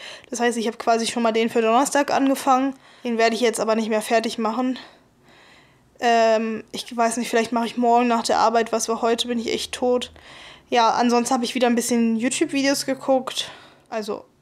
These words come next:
ich glaub so eins oder zwei, also nicht viel. Ansonsten hab ich eigentlich überwiegend nur gechillt halt.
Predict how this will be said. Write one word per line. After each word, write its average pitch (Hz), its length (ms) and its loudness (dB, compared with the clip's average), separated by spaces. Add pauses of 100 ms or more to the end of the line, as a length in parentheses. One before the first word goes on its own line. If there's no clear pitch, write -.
(420)
ich - 200 -14
glaub 220 260 -4
so 220 320 -4 (320)
eins 226 380 -6
oder 214 200 -4
zwei, 220 380 -2
also 226 180 -4
nicht 226 220 -8
viel. 254 420 0 (880)
Ansonsten 226 380 -2
hab 233 60 -4
ich 226 100 -6
eigentlich 226 260 -4
überwiegend 233 440 -2
nur 226 140 -2
gechillt 254 520 0
halt. 233 380 2